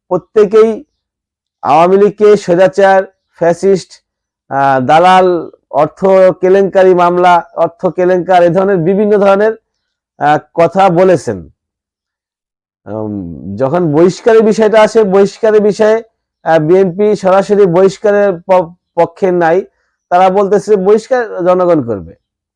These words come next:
এটা decided people to election, ইলেকশনের মাধ্যমে জনগণ ডিসাইড করবে আসলে কাকে বহিষ্কার করা উচিত আর কাকে রাখা উচিত। আহ, কিন্তু তারা ফ্যাসিস্ট হিসেবে, মানে দৌলিতবাজ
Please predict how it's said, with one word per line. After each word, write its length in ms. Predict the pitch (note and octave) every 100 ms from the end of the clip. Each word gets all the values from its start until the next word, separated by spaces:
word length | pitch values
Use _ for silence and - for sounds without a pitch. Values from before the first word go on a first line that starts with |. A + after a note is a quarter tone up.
| _ _ _ _ _ _ -
এটা 180 | B2+ E3 G#3 - D#3 C#3+
decided 380 | E3 G#3 G#3 F3+ -
people 340 | A#3 G#3 D3 B2+
to 60 | F3
election, 380 | F3+ F3 - A2+ F2 _ _ _ _ _ _ _ _ C#3+ D3+
ইলেকশনের 420 | F#3+ F#3 G#3 A3
মাধ্যমে 400 | G#3 F#3 G#3+ A3
জনগণ 460 | F#3 F#3 G3+ G#3 F#3
ডিসাইড 280 | F3+ G3 F3
করবে 280 | G3+ G3 G3+
আসলে 280 | F3 F#3 F#3+
কাকে 280 | F3+ D#3+ F3
বহিষ্কার 400 | D#3+ E3+ F3+ E3
করা 180 | E3+
উচিত 340 | E3 F3 G3+ F#3
আর 100 | E3+
কাকে 240 | D3+ C3+ C#3
রাখা 260 | C#3+ D3
উচিত। 320 | B2 G#2+ G2 _ _ _ _ _ _ _ _ _ -
আহ, 140 | G#2 G#2+ _
কিন্তু 380 | F3 F3 F3+ A3
তারা 400 | G3+ G3 G3+ G3+
ফ্যাসিস্ট 460 | - G3 F#3+ A#3+ - G3
হিসেবে, 320 | F3 B2+ F#2+ - _ _ _ _ _ _ _ _
মানে 160 | B2 C3
দৌলিতবাজ 800 | B2 F3 G#3+ A#3+ A#3+ A3+ A#3+